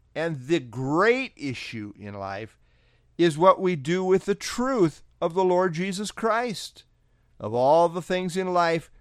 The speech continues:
we are accountable for, this is the most important reality. First John five twelve, "He who has the Son has life.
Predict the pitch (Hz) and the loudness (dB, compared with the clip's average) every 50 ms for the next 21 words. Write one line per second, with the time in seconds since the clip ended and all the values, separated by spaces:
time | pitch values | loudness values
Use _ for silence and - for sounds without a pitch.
0 | _ _ - 131 139 139 139 135 - - 175 170 170 170 151 135 120 113 - 123 | _ _ -6 -2 0 0 0 0 -2 -2 -2 0 0 0 0 -2 -2 -4 -4 -4
1 | 117 113 110 107 104 - _ _ _ _ _ 110 107 123 165 190 202 - - 131 | -2 -2 -2 -2 -4 -8 _ _ _ _ _ -12 -4 -2 0 0 0 -2 -4 -6
2 | 127 123 98 104 107 104 107 113 123 151 175 180 160 131 117 - - - 117 110 | -6 -6 -6 -6 -8 -6 -6 -4 0 2 4 4 2 0 -2 -8 -14 -12 -12 -12
3 | 104 - - 143 139 123 - 131 135 123 - _ _ _ _ 113 113 120 120 120 | -12 -8 -4 -2 -2 -2 -4 -8 -10 -10 -12 _ _ _ _ -10 -8 -4 -4 -2
4 | 120 120 117 113 110 101 101 92 92 - _ _ _ _ _ _ _ _ _ _ | -2 -2 -2 -2 -4 -8 -10 -14 -16 -20 _ _ _ _ _ _ _ _ _ _
5 | 160 170 165 - - 180 175 170 175 180 160 - 185 170 180 190 190 - - 151 | -2 -2 -2 -2 0 2 4 4 4 2 0 2 2 2 2 2 -2 -4 -4 -2
6 | 131 120 117 117 110 - _ _ - - - _ 170 165 165 165 165 175 165 165 | -2 0 0 -2 -4 -6 _ _ -20 -20 -12 _ 0 4 4 6 6 4 2 0
7 | 196 175 - - 202 208 220 208 190 196 196 214 220 - 226 202 156 101 95 - | -4 -6 -2 0 2 2 2 2 2 2 2 0 0 -2 -2 -2 -2 -2 -4 -6
8 | - - _ | -12 -20 _